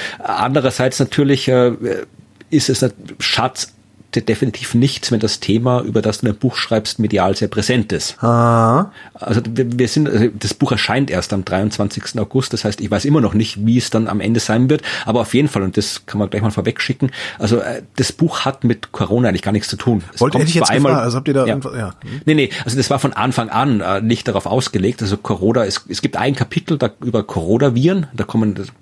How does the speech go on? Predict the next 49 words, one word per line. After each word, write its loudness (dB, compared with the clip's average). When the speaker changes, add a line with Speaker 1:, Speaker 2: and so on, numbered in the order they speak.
Speaker 1:
geht 0
aber 4
um 4
ein -2
anderes 0
Coronavirus, 0
nicht 0
Speaker 2:
Aha. 0
Speaker 1:
das. -4
Das -2
ist 0
in 2
einem 0
Satz -4
erwähnt. 2
Und 0
generell, 0
also -2
das, -4
die, 4
das, -4
die -14
Geschichte, -4
das -6
Buch -2
heißt 0
ja 4
Eine 2
Geschichte 0
der 0
Welt -2
in 0
hundert 2
Mikroorganismen. -2
Es -2
Speaker 2:
Mhm. -2
Speaker 1:
wollten 2
absichtlich -4
und 0
definitiv -2
kein -2
Buch 0
haben, 0
wo 4
es -2
nur 4
darum 2
geht, 2
ja, 4